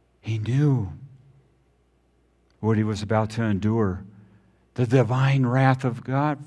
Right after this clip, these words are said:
the Father. Listen to his words in Matthew twenty-six, verses thirty-nine. You're familiar with these passages, I'm sure. It says, "My Father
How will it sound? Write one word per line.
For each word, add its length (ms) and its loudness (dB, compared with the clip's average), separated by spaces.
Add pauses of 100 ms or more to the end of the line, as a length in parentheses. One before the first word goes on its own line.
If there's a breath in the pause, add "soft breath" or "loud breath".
(120)
the 80 0
Father. 560 2 (1000)
Listen 300 6
to 120 4
his 160 6
words 320 8
in 100 4
Matthew 380 4
twenty-six, 960 2 (1120)
verses 420 2
thirty-nine. 840 4 (720)
You're 180 8
familiar 520 6
with 220 2
these 340 2 (800 soft breath)
passages, 640 0
I'm 160 4
sure. 520 2 (1700)
It 120 2
says, 340 6
"My 200 6
Father 760 4